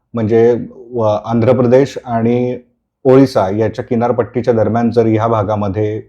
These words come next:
बंगालच्या उपसागरावर तयार झालं ते तिथून आतमध्ये आलं तर त्याचा लाभ त्याच्या दक्षिणेला किंवा पश्चिमेला ढगांची निर्मिती होत असल्यामुळे महाराष्ट्राला होतो आणि महाराष्ट्रात सर्वदरू पाऊस होत असतो.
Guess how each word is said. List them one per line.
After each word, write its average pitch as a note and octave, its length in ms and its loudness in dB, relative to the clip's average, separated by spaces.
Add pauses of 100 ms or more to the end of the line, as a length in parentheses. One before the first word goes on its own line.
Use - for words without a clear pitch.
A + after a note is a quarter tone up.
(140)
बंगालच्या G#2 380 -2
उपसागरावर G2+ 560 -2
तयार G2+ 180 2
झालं G2 220 -2
ते G#2 160 -4
तिथून G#2+ 400 -4
आतमध्ये A#2 400 0
आलं F2+ 180 -6 (440)
तर C3 100 4
त्याचा A#2+ 380 2
लाभ A2 260 2 (120)
त्याच्या A#2 380 -2
दक्षिणेला A#2 560 -2
किंवा A#2 200 -2
पश्चिमेला G#2+ 540 -4
ढगांची G#2 500 -2
निर्मिती G2 340 -4
होत G2 200 -4
असल्यामुळे F#2+ 480 -6 (520)
महाराष्ट्राला A2 540 0
होतो F#2 240 -6
आणि A#2 140 -4
महाराष्ट्रात G2 460 -6
सर्वदरू G2 460 0
पाऊस F2 360 -8
होत E2 140 -14
असतो. - 260 -18